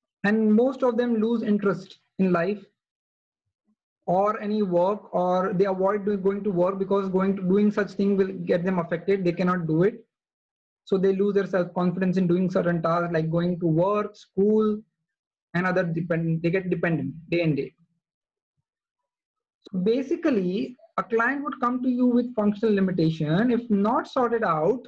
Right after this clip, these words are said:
they will move on to functional disability. These are the common brands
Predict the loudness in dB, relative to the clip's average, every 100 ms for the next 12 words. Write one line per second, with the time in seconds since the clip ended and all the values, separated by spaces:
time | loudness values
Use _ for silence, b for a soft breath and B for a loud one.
0 | -20 _ _ -2 0 0 0 0 0 0
1 | 0 -4 -4 -2 -4 -2 0 0 0 0
2 | 0 2 2 -2 -4 -10 _ _ _ _
3 | _ _ _ _ _ _ _ _ _ _
4 | _ _ _ _ _ _ _ _ _ _
5 | _ _ _ _ _ 2 4 4 0 -2
6 | -4 -4 0 2 2 0 -4 -2 0 0
7 | 0 0 -2 -4 -6 -10